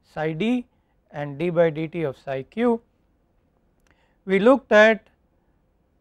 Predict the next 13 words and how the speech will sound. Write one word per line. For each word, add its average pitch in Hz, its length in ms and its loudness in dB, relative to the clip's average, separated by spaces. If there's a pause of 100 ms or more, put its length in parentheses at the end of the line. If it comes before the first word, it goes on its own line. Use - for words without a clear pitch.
(640)
a, 180 360 -4 (1120)
uh, 151 480 -4
we 170 120 -6
looked 226 280 -2
at 220 160 4
the 196 80 0
circuit 208 500 0
enclosed 185 600 2
by 185 240 2
this 156 220 -6
rectangle 190 520 -4
here, 190 240 -2 (1300)
and 165 520 -2